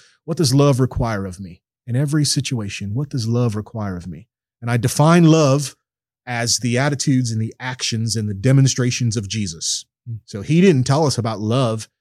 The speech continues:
Speaker 1: in some abstract
Speaker 2: Right.
Speaker 1: concept. In fact, he said, "This is love, laying down my life."
Speaker 2: Yep.
Speaker 1: I love this. "While we were sinners, he sent his son to die for us." So the Bible clearly gives us, here's what that actually looks like.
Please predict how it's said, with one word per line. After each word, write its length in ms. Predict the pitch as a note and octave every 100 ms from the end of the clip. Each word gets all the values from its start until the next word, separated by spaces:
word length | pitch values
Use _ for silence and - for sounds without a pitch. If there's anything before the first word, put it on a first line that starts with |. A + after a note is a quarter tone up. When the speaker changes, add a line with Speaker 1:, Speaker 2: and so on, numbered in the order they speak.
| _ _
Speaker 1:
in 160 | B2+ A#2
some 200 | - A2
abstract 560 | A#2+ B2+ - G#2+ G2 _
Speaker 2:
Right. 100 | A#2+
Speaker 1:
concept. 340 | C3 A#2+ - A2
In 80 |
fact, 360 | G#2+ D3 C#3 B2+
he 40 | A#2
said, 300 | - A#2+ F#2
"This 240 | D#3 -
is 140 | D3 C3
love, 420 | D#3+ D3+ B2+ C3 _ _ _
laying 260 | A#2+ A#2+
down 200 | A2+ A2
my 100 | G2+
life." 320 | G2 B2+ G#2 B2
Speaker 2:
Yep. 160 | A#2 -
Speaker 1:
I 100 | A#2
love 300 | A#2+ B2 D3
this. 320 | A2 A#2+ - -
"While 240 | G#2+ B2+ C#3+
we 60 |
were 60 | C3
sinners, 340 | - C#3+ C3 G#2+
he 60 |
sent 180 | G#2+ B2
his 100 | A2
son 140 | B2+
to 80 | G#2+ F#2 E2+ _
die 400 | A2 C3 A2 F#2
for 280 | - F#2 D#2
us." 220 | - - _ _ _ _
So 160 | -
the 80 | G#2
Bible 540 | F2+ C3 G#3+ A#2 G2 _ _ _ _
clearly 760 | - E3+ B3+ G#3+ D3 B2+ B2 - G#2+
gives 280 | D3 D3 A#2+
us, 340 | A2 - -
here's 220 | - E3+ C#3+
what 120 | D#3
that 260 | - C#3+ -
actually 420 | C3 B2+ - A2
looks 300 | G#2+ C3 -
like. 280 | G2 F#2 -